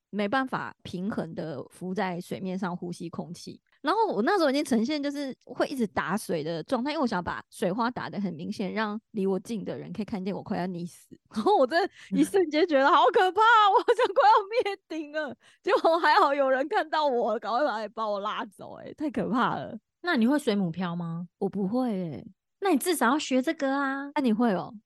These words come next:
Speaker 2: 啊，水母漂就是你放松，然后就会整个背浮起来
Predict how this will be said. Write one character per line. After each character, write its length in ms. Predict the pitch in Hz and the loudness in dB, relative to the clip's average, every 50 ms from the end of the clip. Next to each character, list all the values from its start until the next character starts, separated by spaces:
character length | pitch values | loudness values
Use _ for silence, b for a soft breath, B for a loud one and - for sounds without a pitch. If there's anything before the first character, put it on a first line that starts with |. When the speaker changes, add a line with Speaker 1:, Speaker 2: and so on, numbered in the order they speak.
| _ _ _ | _ _ _
Speaker 2:
啊， 80 | - 320 | -6 -2
水 180 | - 302 285 | 0 2 2
母 120 | 285 262 226 | 4 4 2
漂 220 | 220 254 269 262 | 2 2 0 0
就 80 | - 190 | 0 -2
是 160 | - 302 277 | -4 -2 -4
你 100 | 214 170 | -4 -4
放 280 | 147 - 247 233 214 202 | -4 -4 -4 -4 -4 -4
松， 280 | - - 190 185 180 | -4 -4 -4 -2 -2
然 140 | 175 165 175 | -2 -4 -4
后 160 | 220 233 208 | -4 -6 -6
就 140 | 208 226 226 | -4 -4 -4
会 120 | 214 214 208 | -4 -4 -4
整 160 | - 175 147 | -6 -6 -8
个 80 | 143 143 | -8 -8
背 200 | - - 190 170 | -6 -4 -4 -4
浮 200 | - - 147 143 | -6 -8 -10 -12
起 180 | 147 - - - | -12 -12 -12 -12
来 40 | 98 | -12